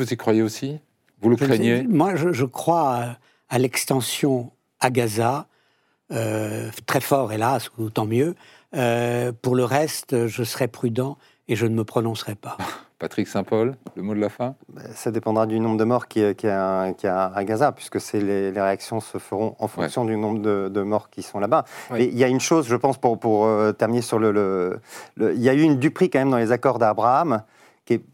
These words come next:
Speaker 3: qui est, qui est que, euh, et qui sont aujourd'hui, euh, c'est difficile de, de, de faire abstraction de ce problème, c'est que le gouvernement israélien s'est échangé, euh, s'est, s'est, euh,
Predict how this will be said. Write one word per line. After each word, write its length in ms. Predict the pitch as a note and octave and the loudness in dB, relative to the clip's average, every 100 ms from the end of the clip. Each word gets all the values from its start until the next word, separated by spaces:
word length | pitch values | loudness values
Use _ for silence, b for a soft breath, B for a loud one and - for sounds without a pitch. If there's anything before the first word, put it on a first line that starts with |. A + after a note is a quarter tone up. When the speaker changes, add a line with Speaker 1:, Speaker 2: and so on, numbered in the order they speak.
| - | -6
Speaker 3:
qui 120 | - | -2
est, 120 | B2+ G#2 | -2 0
qui 120 | C3+ | -2
est 60 | |
que, 120 | - C#3 | 2 2
euh, 1300 | C3+ E2+ D#2+ B2 A#2 G#2+ G#2+ G2+ G2 F#2 F#2 F#2 - | 2 0 -2 2 2 2 2 0 0 0 -2 -6 -4
et 120 | C3 | -4
qui 140 | A#2+ B2 | -4 -2
sont 140 | E3 | 0
aujourd'hui, 800 | D3 C#3 C3+ B2+ C3+ E3+ F3 C#3 | 2 4 4 2 2 2 4 4
euh, 380 | B2 B2 A#2+ A2+ | 4 2 2 2
c'est 140 | C3 | 0
difficile 520 | A#2 D#3 C#3+ - E3+ | 0 0 0 2 4
de, 140 | C#3 B2 | 4 4
de, 680 | B2 A#2 A#2 A2+ A2+ A2 A2+ F2 | 4 4 4 2 0 0 -2 -2
de 480 | A2 A#2+ A2+ G#2+ G#2 | 0 2 4 2 2
faire 120 | - B2+ | 2 2
abstraction 440 | - C3 - - | 2 -2 -2 -4
de 60 | C3 | -4
ce 80 | A2 | 0
problème, 380 | A#2+ C3+ F3 F3 B B B | 2 4 2 -2 B B B
c'est 200 | - C3+ | 0 2
que 200 | A2+ A#2+ - | 4 0 0
le 440 | A#2 A2+ A#2 C#3+ | -2 0 2 4
gouvernement 300 | D3 D3 C#3+ | 4 4 4
israélien 520 | C3+ - A#2 B2+ F3+ G#3 | 0 0 0 2 0 0
s'est 280 | - A#2+ | 0 2
échangé, 520 | A2 A2+ - A#2+ C#3+ C#3 | 2 0 0 2 2 2
euh, 120 | A#2+ | 0
s'est, 260 | - A#2+ | 0 0
s'est, 500 | G#2+ - - - - - | 0 -8 -14 -14 -12 -10
euh, 200 | A#2 | -10